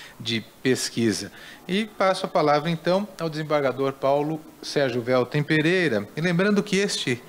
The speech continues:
nosso painel, ah, ele trata justamente da relação entre os poderes, políticas públicas e integridade na democracia contemporânea.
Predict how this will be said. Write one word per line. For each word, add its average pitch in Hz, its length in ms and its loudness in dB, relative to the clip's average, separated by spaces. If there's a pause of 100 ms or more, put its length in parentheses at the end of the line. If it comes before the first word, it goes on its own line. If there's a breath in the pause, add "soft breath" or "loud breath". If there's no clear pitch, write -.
(280 loud breath)
nosso 127 300 -2
painel, 147 600 2 (600 loud breath)
ah, 110 680 2 (540)
ele 165 220 0
trata 160 500 2
justamente 165 460 -2
da 165 80 0
relação 160 360 2
entre 180 160 -2
os 165 100 -4
poderes, 180 520 0
políticas 156 420 -4
públicas 143 360 -10
e 151 40 -6
integridade 160 640 0
na 160 160 0
democracia 156 720 -2
contemporânea. 156 1040 2